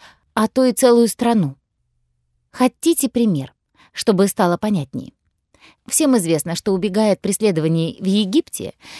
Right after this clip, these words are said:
евреи во главе с Моисеем добежали до моря и тут услышали, как сзади грохочут колёса египетских колесниц. Куда деваться? И тогда Бог велел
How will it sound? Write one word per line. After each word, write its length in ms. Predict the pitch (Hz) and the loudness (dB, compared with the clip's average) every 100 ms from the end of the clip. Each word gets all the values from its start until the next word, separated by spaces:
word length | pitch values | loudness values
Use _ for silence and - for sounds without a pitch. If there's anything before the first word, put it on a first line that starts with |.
| - | -4
евреи 460 | 233 269 320 330 240 | 0 2 4 4 4
во 120 | 202 | 2
главе 380 | 196 220 226 190 | 2 2 2 0
с 80 | 202 | 0
Моисеем 500 | 185 196 302 302 202 | 0 -2 0 2 2
добежали 460 | 170 190 226 196 | 2 0 0 -2
до 160 | 160 160 | 0 0
моря 360 | 226 277 143 - - - | 2 0 -2 -6 -18 -4
и 100 | 202 | -4
тут 240 | - 208 | -2 -4
услышали, 600 | 151 - 196 311 - 135 - - - - | -6 -6 -4 -4 -6 -10 -12 -20 -16 -4
как 240 | 185 151 | -4 -2
сзади 380 | 147 247 247 160 | -2 -2 -2 -2
грохочут 560 | 165 165 - 214 190 - | -2 -4 -4 -4 -4 -4
колёса 420 | 160 202 254 240 | -2 0 2 2
египетских 760 | 208 214 180 196 202 - 190 | 4 2 2 -2 -4 -4 -6
колесниц. 600 | - 175 180 143 131 - _ _ _ _ - | -4 -6 -4 -8 -8 -14 _ _ _ _ -4
Куда 240 | 175 170 | -2 -2
деваться? 440 | 226 294 - - - _ _ _ _ _ _ | -2 -6 -8 -12 -14 _ _ _ _ _ _
И 100 | 330 | -8
тогда 480 | - 285 170 160 180 | -4 -4 -4 -8 -8
Бог 500 | 160 160 151 - _ _ - - - | -4 0 0 -2 _ _ -20 -14 2
велел 420 | 220 240 330 | 6 8 6